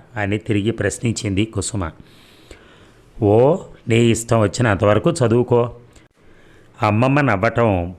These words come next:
పూర్తిగా తప్పిపోయింది కదా అన్న సంతోషంలో అభయం ఇచ్చేసింది పార్వతమ్మ. ఇద్దరికీ ఒక్కసారే చెప్పలేనంత ఆనందం కలిగింది. వారి ఆనందానికి కారణాలు వేరువేరు. జగన్నాథం గారు ప్లేడరు,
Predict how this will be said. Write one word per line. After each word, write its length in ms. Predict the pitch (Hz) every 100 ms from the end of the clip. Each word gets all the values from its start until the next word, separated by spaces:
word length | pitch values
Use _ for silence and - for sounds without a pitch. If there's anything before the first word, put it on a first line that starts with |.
| 127
పూర్తిగా 520 | 127 139 - 131 120
తప్పిపోయింది 580 | 117 110 113 123 113 110
కదా 320 | 110 113 110 120
అన్న 180 | 101 107
సంతోషంలో 680 | - 101 117 107 110 104
అభయం 380 | 95 92 110 135
ఇచ్చేసింది 640 | 110 - 113 - 101 98
పార్వతమ్మ. 680 | 101 92 82 85 85 78 80 - _ _ _ - 120
ఇద్దరికీ 420 | 87 120 120 135
ఒక్కసారే 600 | 98 92 - 95 113 107
చెప్పలేనంత 760 | 107 107 - 101 95 95 95 98
ఆనందం 340 | 92 107 107
కలిగింది. 520 | 90 101 92 101 101 - 110
వారి 240 | 98 95
ఆనందానికి 680 | 90 104 127 127 123 117 123
కారణాలు 640 | 110 92 104 123 127 131
వేరువేరు. 540 | 110 98 101 95 80 - _ - - - - - _
జగన్నాథం 600 | 104 104 113 139 143 151
గారు 160 | 147 143
ప్లేడరు, 640 | - 113 120 123 101 110